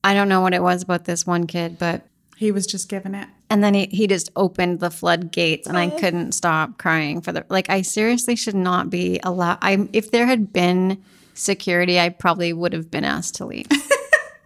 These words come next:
Speaker 1: And his parents were, I'm pretty sure I was crying harder than his parents. Well, his mom wasn't crying, but his dad was.
Speaker 2: I listened to a podcast called Crime Junkie, Crime Junkie, and with this two women named Ashley and Brett,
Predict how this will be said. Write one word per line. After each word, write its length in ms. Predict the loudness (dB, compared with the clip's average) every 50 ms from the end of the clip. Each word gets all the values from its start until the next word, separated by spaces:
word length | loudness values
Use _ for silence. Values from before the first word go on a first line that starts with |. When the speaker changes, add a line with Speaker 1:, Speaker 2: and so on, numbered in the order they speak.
| _ _ _ _ _ _ -2
Speaker 1:
And 140 | 2 4 4
his 140 | 4 4 2
parents 360 | 2 2 4 2 2 0 0
were, 160 | -2 -4 -2 0
I'm 200 | 0 0 0 0
pretty 240 | 0 0 0 0 2
sure 120 | 2 2
I 40 | 2
was 100 | 2 0
crying 340 | 0 2 2 4 4 2 0
harder 280 | 0 0 0 0 -2
than 120 | -4 -6 -6
his 120 | -8 -8
parents. 520 | -8 -8 -8 -8 -10 -14 -16 -18 -20 -20 _ _ _ _ _ _ _ _ _ 2
Well, 100 | 2 4
his 100 | 4 4
mom 220 | 4 4 6 6
wasn't 340 | 4 0 0 -2 -4 -6 -6 -12 -10 -10
crying, 260 | -8 -8 -10 -14 -10 -2
but 80 | 0 0
his 100 | 2 2
dad 220 | 0 -2 -2 -4
was. 340 | -14 -14 -14 -14 -16 -18 _ _ _ _
Speaker 2:
I 140 | -4 -2 0
listened 320 | 0 0 0 -2 -2 -4 -2
to 80 | 0 -2
a 60 | -2
podcast 400 | 0 -2 -2 0 0 -4 -4 -2
called 220 | -4 -6 -6 -6
Crime 360 | -6 -2 0 0 2 2 0
Junkie, 520 | 0 0 0 -2 -2 -6 -6 -10 -10 -10 _ _ _ -6
Crime 200 | -2 -2 -2 -2
Junkie, 380 | -4 -4 -6 -6 -8 -10 -12 -12 _ _ -4
and 500 | -2 -2 0 0 -2 -2 -4 -4 -6 -8 -10
with 100 | -10 -8
this 300 | -6 -4 -4 -4 -6 -6
two 240 | -6 -4 -2 -2
women 240 | -2 -2 -2 -2 -4
named 180 | -4 -4 -4 -4
Ashley 460 | -4 -4 -2 -4 -6 -6 -8 -8 -6
and 160 | -6 -6 -6
Brett, 400 | -4 -4 -6 -6 -6 -10 -16 -18